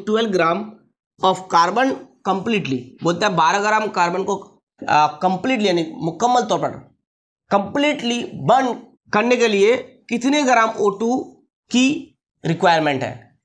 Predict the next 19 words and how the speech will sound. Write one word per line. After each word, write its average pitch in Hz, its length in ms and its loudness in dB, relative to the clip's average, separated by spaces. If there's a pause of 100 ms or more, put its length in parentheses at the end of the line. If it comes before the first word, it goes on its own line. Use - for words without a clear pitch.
(120)
यानी 185 160 2
कि 196 120 -2
ज़रूरत 165 460 -2
है। 110 320 -10 (260)
तो 196 80 2
बारह 170 380 4
ग्राम 254 280 4
कार्बन 208 500 0
को - 500 -6
कंप्लीट 196 680 -4 (340)
जलाने 180 400 2
के 208 100 -2
लिए, 196 80 0
कंप्लीटली 196 460 -4
जलाने 180 380 2
के 175 60 -4
लिए 185 160 -2
कितने 196 380 -4
ग्राम 185 540 0